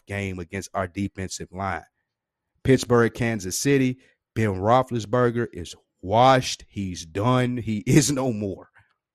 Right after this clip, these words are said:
Give me Kansas City, giving up the twelve and a half. You can have all of those points,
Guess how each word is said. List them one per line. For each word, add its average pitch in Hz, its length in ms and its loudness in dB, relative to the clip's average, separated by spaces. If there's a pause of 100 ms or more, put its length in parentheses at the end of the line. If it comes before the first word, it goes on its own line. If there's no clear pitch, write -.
(720)
Give 113 140 0
me 131 100 2
Kansas 123 340 -2
City, 110 300 -2 (340)
giving 113 260 -2
up 107 140 -2
the 95 60 -10
twelve 104 320 -2
and 95 100 -6
a 90 40 -4
half. 92 380 -4
You 90 160 -10
can 87 120 -8
have 90 180 -4
all 101 240 0
of 98 80 -6
those 95 220 -4
points, 90 340 -12